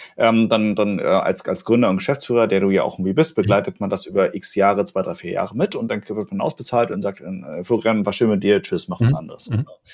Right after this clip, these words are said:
Speaker 1: Dann hast du Zeit für Familie <laughs> oder du gründest wieder,
Speaker 2: Mhm.
Speaker 1: äh, oder machst irgendwas. Ähm, jetzt ist es ja so, äh, du hast ja gerade hundert Prozent Tochter,
Speaker 2: Mhm.
Speaker 1: es ist Adference geworden von About You,
Speaker 2: Mhm.
Speaker 1: das heißt, ihr habt einen neuen Eigner sozusagen, ne, der das Ganze quasi, dem das ja gehört.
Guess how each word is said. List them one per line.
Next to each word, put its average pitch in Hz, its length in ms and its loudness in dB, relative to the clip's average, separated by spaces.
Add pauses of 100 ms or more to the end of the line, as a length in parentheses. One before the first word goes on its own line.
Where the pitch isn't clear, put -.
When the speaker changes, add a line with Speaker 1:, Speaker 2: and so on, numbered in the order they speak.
(140)
Speaker 1:
Dann 110 100 0
hast - 160 -4
du - 40 -10
Zeit 104 140 0
für - 80 -10
Familie 156 500 4
<laughs> - 0 -
oder 131 180 4
du 113 200 -4
gründest 104 420 0
wieder, 78 180 -4
Speaker 2:
Mhm. - 60 -4 (400)
Speaker 1:
äh, 98 180 4
oder 104 220 4
machst 98 280 -2
irgendwas. 90 380 -4 (320)
Ähm, 113 300 4 (120)
jetzt 123 200 0
ist 175 80 4
es 175 120 0
ja 165 100 4
so, 147 260 2 (200)
äh, 107 440 2
du 104 140 2
hast 117 120 0
ja 123 60 2
gerade 117 180 2
hundert 131 220 2
Prozent - 240 -6
Tochter, 123 340 2
Speaker 2:
Mhm. - 60 -8
Speaker 1:
es - 160 -4
ist - 200 -10
Adference 98 400 -4
geworden 135 300 2
von 80 160 -8
About 76 240 -4
You, 117 100 4
Speaker 2:
Mhm. 165 40 8
Speaker 1:
das 139 140 0
heißt, - 220 -2
ihr 107 100 -4
habt - 180 -8
einen 101 140 0
neuen 98 260 4
Eigner 95 500 -2
sozusagen, 151 520 -6
ne, 151 120 -2
der 110 140 0
das - 200 -4 (100)
Ganze 98 240 -6
quasi, 92 320 -4
dem 101 140 -2
das 95 140 -2
ja 90 60 -6
gehört. 92 420 0